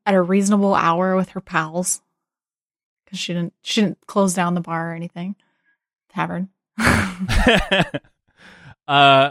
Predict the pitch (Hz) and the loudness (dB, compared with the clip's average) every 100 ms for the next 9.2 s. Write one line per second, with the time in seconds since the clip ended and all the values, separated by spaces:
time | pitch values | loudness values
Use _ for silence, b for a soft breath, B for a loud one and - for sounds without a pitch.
0 | 143 165 - 175 135 151 - 160 135 156 | 0 -2 4 4 6 2 2 2 6 6
1 | 127 - - 120 123 123 120 117 - 117 | 4 0 -4 2 4 6 6 4 -2 2
2 | 131 139 135 127 160 147 104 95 95 120 | 2 4 0 0 2 2 2 2 0 0
3 | 107 107 110 120 123 104 - _ _ _ | 0 0 -2 -2 -2 -2 -6 _ _ _
4 | _ _ _ 208 208 233 226 - 202 190 | _ _ _ -4 0 0 0 0 0 0
5 | 180 190 180 190 220 240 240 254 269 262 | -2 -4 -4 -4 -4 -2 0 0 -2 -6
6 | _ _ _ _ _ _ - 196 185 190 | _ _ _ _ _ _ -6 -6 -4 -6
7 | 185 180 - 190 185 180 - 175 - 180 | -6 -8 -10 -6 -6 -6 -10 -16 -6 -4
8 | 175 180 180 185 - 185 180 180 - - | -2 -2 -4 -4 -2 -2 -2 -4 -12 -16
9 | - | -16